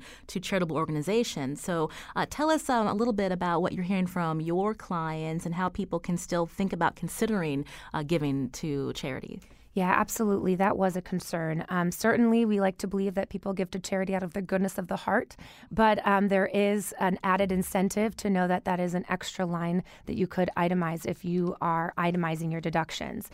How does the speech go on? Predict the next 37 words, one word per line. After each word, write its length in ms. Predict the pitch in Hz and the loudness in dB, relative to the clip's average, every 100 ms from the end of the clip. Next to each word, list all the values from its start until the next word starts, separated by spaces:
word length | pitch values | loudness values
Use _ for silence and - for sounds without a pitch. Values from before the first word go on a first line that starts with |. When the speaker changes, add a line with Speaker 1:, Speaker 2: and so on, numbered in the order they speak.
| - - - | -20 -20 -18
Speaker 2:
So 260 | - 262 233 | 0 2 4
the 400 | 220 226 220 - | 6 4 4 2
I 200 | 208 247 | 2 4
R 140 | 277 262 | 4 6
S 280 | 240 247 | 4 2
and 160 | 214 196 | 0 0
Congress, 640 | - 202 220 226 240 - | 2 2 4 4 2 0
uh, 180 | - 185 | 0 0
still 420 | 185 - 208 202 | -2 0 4 4
value 380 | 180 185 196 226 | 4 4 4 4
that. 260 | 247 262 302 | 4 4 2
You 80 | 233 | 0
can 160 | 208 | -2
still 360 | - - 214 208 | -4 -2 0 0
take 380 | - 202 208 - | 0 -2 -2 -2
that 300 | 190 190 - | -2 -2 -2
deduction, 680 | 190 190 185 - 208 247 254 - - | -2 -2 -2 -2 2 2 0 -4 -2
that 120 | 208 | 0
charitable 320 | - 202 190 | 2 0 0
contribution, 680 | - 196 190 190 196 - 240 | -2 -2 0 0 0 0 0
but 260 | - 220 - | 4 2 2
if 160 | 202 208 | -2 0
you 140 | 202 | 2
are 80 | 208 | 2
taking 280 | 202 196 208 | 0 0 0
the 80 | 185 | 0
standard 360 | - 196 196 | 0 0 0
deduction, 480 | 185 240 247 214 208 - - - | 2 0 0 0 0 -4 -12 2
you're 120 | 208 | 4
not 200 | 196 196 | 4 4
itemizing, 720 | 180 175 156 160 - - 226 | 2 2 0 -2 -6 -8 -4
and 200 | 196 185 | -2 0
therefore 340 | 185 180 - 185 | 0 -2 -2 -2
it 80 | |
doesn't 220 | 175 165 - | -2 -4 -4
really 220 | 165 165 | -4 -4
matter. 440 | 165 156 - - | -6 -8 -8 -12